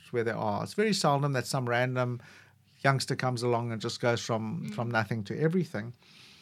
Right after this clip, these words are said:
Speaker 1: And, uh, just a, a foreign concept to us. So, Ashley,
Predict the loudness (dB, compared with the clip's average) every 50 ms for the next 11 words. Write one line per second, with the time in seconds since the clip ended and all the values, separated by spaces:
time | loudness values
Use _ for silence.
0 | -20 -16 -16 -16 -14 _ -2 2 2 4 4 2 2 2 4 4 4 4 2 0
1 | -2 -6 -16 -20 -20 -20 -20 _ _ _ _ _ _ _ _ _ _ _ _ _
2 | _ _ _ _ 0 0 2 6 6 6 8 6 4 2 2 2 4 4 4 4
3 | 4 4 2 2 0 0 -4 -6 -6 -4 -2 0 0 0 0 -2 -2 2 4 6
4 | 8 8 6 6 4 2 0 0 0 0